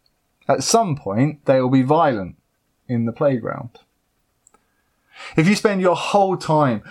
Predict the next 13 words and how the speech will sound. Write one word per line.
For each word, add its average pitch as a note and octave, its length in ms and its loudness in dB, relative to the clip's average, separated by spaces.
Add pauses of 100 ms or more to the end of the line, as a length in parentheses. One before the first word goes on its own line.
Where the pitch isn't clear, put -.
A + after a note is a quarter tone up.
(200)
perusing D#3 680 2
the D3 80 4
latest C#3+ 500 0
catalogues A#2 580 -2
and A2 140 -6
online B2+ 480 0
shops, - 520 -2 (140)
you G3 280 2
are G#3 360 0
going F3+ 360 0
to E3 100 -6
become D#3+ 480 0
materialistic. B2+ 920 -2